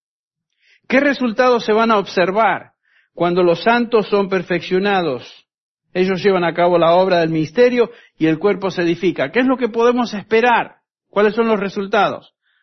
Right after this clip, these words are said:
Bueno, lo primero que vemos en el versículo trece es la unidad de la fe. Dice, "hasta que todos lleguemos a la unidad de la fe". ¿A qué se refiere eso? Esta palabra fe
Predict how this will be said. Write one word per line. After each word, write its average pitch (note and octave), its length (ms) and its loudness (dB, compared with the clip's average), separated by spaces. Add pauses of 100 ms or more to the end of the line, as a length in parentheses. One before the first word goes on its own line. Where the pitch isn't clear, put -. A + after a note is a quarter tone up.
(300)
Bueno, F3 420 -4
lo D#3 140 -4
primero G3 380 -2
que F3+ 80 -2
vemos F#3+ 380 0
en D#3+ 80 -4
el D#3 100 -4
versículo E3+ 500 -2
trece G3 540 -4 (500)
es E3+ 220 -2
la D#3 120 2
unidad D3+ 340 0
de D3+ 80 -2
la C#3+ 100 -6
fe. - 380 -10 (200)
Dice, A3+ 420 -2 (340)
"hasta D#3+ 320 -6
que E3 100 -2
todos G3 580 0 (240)
lleguemos E3+ 800 0
a E3 140 -2
la D#3+ 100 2
unidad E3 300 0
de D#3 80 -2
la D3 100 -4
fe". E3+ 320 -6 (380)
¿A C#3+ 80 -10
qué F3+ 120 -2
se F#3 140 -2
refiere D#3+ 460 -2
eso? - 200 -16 (340)
Esta D#3 140 -6
palabra F3+ 420 0
fe G3 420 -2